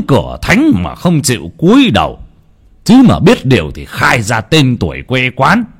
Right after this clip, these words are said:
Nơi đây là chốn linh thiêng mà còn làm càn sao?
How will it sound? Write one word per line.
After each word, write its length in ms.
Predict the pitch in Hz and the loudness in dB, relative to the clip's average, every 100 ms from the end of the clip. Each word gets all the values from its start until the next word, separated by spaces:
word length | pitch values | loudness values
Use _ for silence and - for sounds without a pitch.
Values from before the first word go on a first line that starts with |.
| _ _ _ _ _ _ - | _ _ _ _ _ _ -2
Nơi 400 | 104 143 117 107 | 2 4 2 2
đây 260 | 107 95 | 0 -2
là 220 | 78 65 65 | -6 -10 -6
chốn 240 | 135 180 | -2 2
linh 340 | 156 127 117 98 | 2 2 0 -2
thiêng 300 | - 156 110 - - | 0 0 0 -4 -12
mà 440 | - 107 113 113 104 | -4 0 0 0 -2
còn 340 | - 117 107 | -2 0 0
làm 240 | 98 87 - | -2 -6 -6
càn 440 | 95 92 78 71 | -6 -4 -6 -8
sao? 440 | - - 135 87 | -8 -4 -2 -2